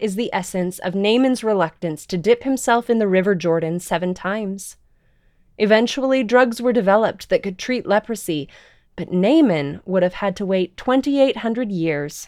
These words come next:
for those miracle drugs. When faced with an easily transmitted infectious agent, I pray we do not let our guard slip,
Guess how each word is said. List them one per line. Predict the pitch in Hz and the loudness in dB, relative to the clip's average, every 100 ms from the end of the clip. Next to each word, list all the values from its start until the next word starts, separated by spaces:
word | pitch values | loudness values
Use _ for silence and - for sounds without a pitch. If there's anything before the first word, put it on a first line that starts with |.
| _ | _
for | - | -4
those | 185 185 180 | 2 2 2
miracle | 185 180 175 180 156 | 0 0 0 -2 -6
drugs. | 156 139 143 - - _ _ _ _ - - - _ - - - - _ _ | -4 -6 -8 -14 -20 _ _ _ _ -20 -20 -20 _ -20 -20 -20 -20 _ _
When | 196 220 | 2 2
faced | 220 285 294 285 - - | 4 4 4 2 -6 -6
with | 196 214 | -2 0
an | 170 - 202 | -2 -4 -6
easily | 220 208 214 208 | -4 -2 0 0
transmitted | 208 - 180 180 185 180 180 175 | 0 -2 0 0 0 0 2 2
infectious | 165 165 180 - 185 175 - | 0 0 -2 -2 -6 -8 -8
agent, | 170 175 185 190 - - - - - - | -8 -4 -6 -6 -14 -20 -20 -20 -18 -2
I | 185 202 | 0 0
pray | - 233 240 254 | -2 2 6 6
we | 226 196 | 4 0
do | 170 185 | 2 2
not | 190 185 - | 4 0 0
let | 180 | -2
our | 175 165 | 0 0
guard | 170 165 170 | 0 0 -2
slip, | - 147 147 - | -8 -10 -10 -12